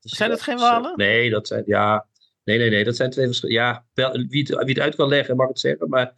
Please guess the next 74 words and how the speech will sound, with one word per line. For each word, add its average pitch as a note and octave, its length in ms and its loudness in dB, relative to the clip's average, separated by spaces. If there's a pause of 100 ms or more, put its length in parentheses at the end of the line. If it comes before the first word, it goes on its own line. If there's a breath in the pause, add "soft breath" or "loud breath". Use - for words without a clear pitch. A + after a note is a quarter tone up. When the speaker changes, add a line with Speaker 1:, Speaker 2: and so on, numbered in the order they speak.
Speaker 2:
Oké, D#3 180 0
Speaker 1:
het C#3+ 100 4
Speaker 2:
ja, C#3 60 2
Speaker 1:
is F3 140 4
iets D#3+ 100 2
Speaker 2:
nee. A#2+ 100 2
Speaker 1:
anders, F2 340 -2
eh, E2 120 -2
ja, F#2 100 2
Speaker 2:
Oké, - 140 -2
maar C#3 100 2
Speaker 1:
ja. - 60 0
Speaker 2:
je C#3+ 60 0
hebt D3+ 120 0
ook D#3 120 0
Jean-Philippe D#3 480 -2
Toussaint, D3+ 340 -4
die, D3+ 100 -6
die D3 120 -8
is - 60 -2
trouwens D3+ 280 0
ook E3+ 100 -2
in C#3+ 80 -4
Brussel C#3+ 320 -4
opgegroeid, C#3+ 520 -6
Speaker 1:
Ja, A#2 100 2
Speaker 2:
eh, A2+ 60 0
Speaker 1:
maar, A2 100 0
Speaker 2:
eh, C#3 160 -2
ook D#3 160 -2
Speaker 1:
ja. A#2 100 0
Speaker 2:
Franstalig, B2 500 -4
maar C3+ 100 -10
goed. - 140 -2
Speaker 1:
Dat C3+ 60 2
is C3+ 60 0
een C3 60 0
Speaker 2:
Dus - 80 -6
dat A#2 160 2
Speaker 1:
Franstalige, A2 440 2
be-, - 180 -2
ja, G2+ 180 2
dat G2 100 0
is G2+ 60 -4
een G2+ 60 -14
Franstalige G2 460 -2
Brusselaar, C3+ 420 0
Speaker 2:
Ja, - 80 0
Speaker 1:
maar - 80 -2
dat A2+ 100 -2
Speaker 2:
oké. A#2+ 100 0
Speaker 1:
zijn A#2+ 80 0
Speaker 2:
Nou D3+ 100 0
Speaker 1:
geen, D#3 100 4
Speaker 2:
goed, D3+ 80 4
dan C#3+ 60 4
Speaker 1:
eh, C3+ 40 4
Speaker 2:
misschien, B2 240 0
Speaker 1:
Walen. G#2 140 4
Speaker 2:
misschien F3 260 -2
moet, F3 80 -2
misschien D#3+ 300 -2
moet D#3 140 0
ik C3 120 -4
Walen C#3+ 400 0
dan C3 160 -4
vervangen A#2+ 380 -6
door A2+ 100 -8
Franstalige A2+ 640 -12
Brusselaars. A2+ 520 -10
Maar D3 140 -4
die D3+ 120 -2
Speaker 1:
Ja. E3 60 4
Speaker 2:
hebben, F#3 260 0